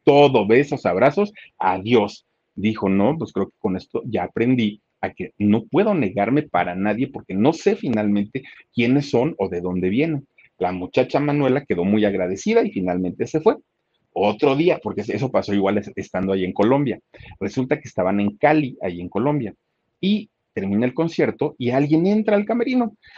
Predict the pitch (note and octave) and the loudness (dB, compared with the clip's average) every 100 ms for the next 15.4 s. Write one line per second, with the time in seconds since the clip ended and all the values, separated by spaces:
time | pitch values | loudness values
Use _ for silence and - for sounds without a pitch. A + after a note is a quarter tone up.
0 | - - F3+ G#3+ G3+ D#3 D3+ F3 E3 E3+ | -10 2 4 4 2 0 -2 -2 -2 -2
1 | E3 D#3 - G3 G3+ _ _ - A#2 A2 | -2 -6 -8 -10 -10 _ _ -6 -4 -4
2 | - D3 F#3+ F#3+ B2+ G2 F#2 G#2 C3 - | -4 -4 -4 -6 -10 -6 -4 -4 -6 -6
3 | - E2+ G2 G#2+ - D3+ D#3 E2 - _ | -6 -2 -2 -4 -2 -2 -4 -14 -16 _
4 | _ _ _ _ F#2+ F#2+ F2+ G2 F#2+ G2 | _ _ _ _ -10 -10 -4 -2 -2 -2
5 | G#2 G#2 _ - - B2+ A#2+ G#2+ G2 F#2 | -4 -6 _ -10 -4 0 0 -2 -2 -2
6 | F#2 G#2 - F2 E2+ F2 F2 F#2+ G#2 - | -4 -6 -6 -6 -2 -2 0 -2 -2 -6
7 | - F2+ G#2 A2 G#2+ - _ - G2 G2+ | -8 -2 -2 -2 -6 -20 _ -6 -2 -2
8 | G2+ G#2 - A#2 C3 A#2+ A2+ A2 E2+ E2 | 0 -2 -2 0 4 4 4 -2 -6 -6
9 | - E2+ D#2 A#2 C#3+ E3+ F#3+ F#3 F#3 F#3+ | -2 -2 0 -2 0 -2 -4 0 0 2
10 | C4+ C#4 D#3+ E3 - - _ _ _ - | 0 0 0 0 -2 -10 _ _ _ -2
11 | A2 A2 A2 F#2 G#2 G#2 A2+ G#2+ - A2+ | -2 0 -2 0 -2 -4 -2 0 0 2
12 | C3+ B2 F2+ - - G#3+ C4 B3+ B3+ B3 | 2 2 0 -6 -4 4 6 8 6 4
13 | - B2+ C3 F3+ - G#3 G3+ - A#2 A#2 | 4 6 6 4 0 -2 0 0 2 4
14 | A#2 C3 C#3 D3 D3 C#3+ C#3 D3 D#3 E3 | 4 4 6 6 6 6 4 4 2 2
15 | G3+ G#3 G#3 | 4 4 2